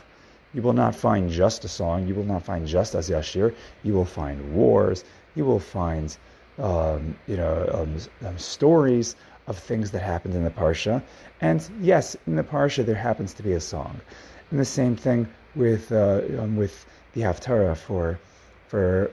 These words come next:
um, for, uh, Beshalach, which was Shiras Devorah. So at least in the Ashkenazi custom, there is also narrative that is in the Haftarah. And again, contrast that to our, um, to our, um, Haftarah and Parsha,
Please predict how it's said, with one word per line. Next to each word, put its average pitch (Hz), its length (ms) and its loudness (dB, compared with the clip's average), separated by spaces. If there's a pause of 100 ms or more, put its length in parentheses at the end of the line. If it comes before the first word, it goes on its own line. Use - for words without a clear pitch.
um, 90 560 -2
for, 85 560 2
uh, - 140 -6
Beshalach, 92 580 2
which 90 160 -4
was 82 100 -4
Shiras 90 360 -4
Devorah. 120 480 2 (420)
So 104 320 4
at 104 100 4
least 110 200 0
in 107 100 -2
the 107 60 0
Ashkenazi 113 560 -2
custom, 107 500 -2 (280)
there 110 140 6
is 101 100 2
also 98 280 4
narrative 117 580 0 (500)
that 104 300 2
is 101 200 -4
in 95 140 -2
the 87 60 -2
Haftarah. 80 540 -6 (600)
And 160 100 -4
again, 107 300 4
contrast 110 720 -2
that 107 340 -4 (360)
to 87 440 0 (440)
our, 143 380 2 (1160)
um, 104 120 0
to - 200 2
our, 110 360 4
um, 90 300 0
Haftarah 95 600 -2
and 90 120 -6
Parsha, 107 420 0